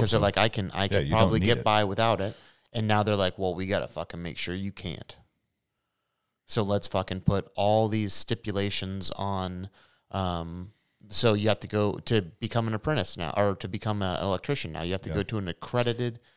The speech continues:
Speaker 1: uh,
Speaker 2: Think about how many bachelor's degrees we have working in the trades.
Speaker 1: Yeah. Oh, there's tons.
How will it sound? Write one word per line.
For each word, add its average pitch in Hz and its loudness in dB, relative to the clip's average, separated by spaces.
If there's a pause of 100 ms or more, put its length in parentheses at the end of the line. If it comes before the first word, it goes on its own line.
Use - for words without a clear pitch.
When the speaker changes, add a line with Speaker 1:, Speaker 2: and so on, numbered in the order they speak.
(280)
Speaker 1:
uh, 90 -2
Speaker 2:
Think 139 4
about 143 4
how 123 10
many 117 8
bachelor's 82 4
degrees 82 0
we 92 0
have 78 0
working 78 -4
in 71 -2
the 64 -4
trades. - -4 (320)
Speaker 1:
Yeah. 185 2
Oh, 117 6
there's 82 -4
tons. - -6